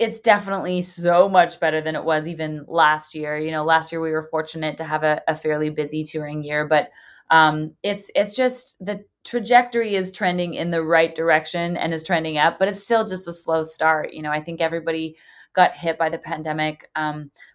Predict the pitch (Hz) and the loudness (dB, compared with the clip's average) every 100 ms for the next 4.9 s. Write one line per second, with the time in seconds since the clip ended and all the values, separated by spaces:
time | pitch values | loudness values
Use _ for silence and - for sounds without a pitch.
0 | _ 180 170 160 156 165 165 165 160 165 | _ -4 0 6 6 6 0 -2 -2 -2
1 | 156 165 165 175 - 180 185 180 190 190 | -6 -4 0 0 0 -4 -2 -2 4 4
2 | 185 214 - 277 285 185 170 170 170 165 | 4 0 0 6 6 6 4 2 -2 -4
3 | - _ 185 - 190 185 - 202 180 190 | -14 _ 4 4 0 -4 -4 -4 -4 -2
4 | 185 180 175 170 156 - 175 165 | 0 2 4 2 0 -6 -2 -2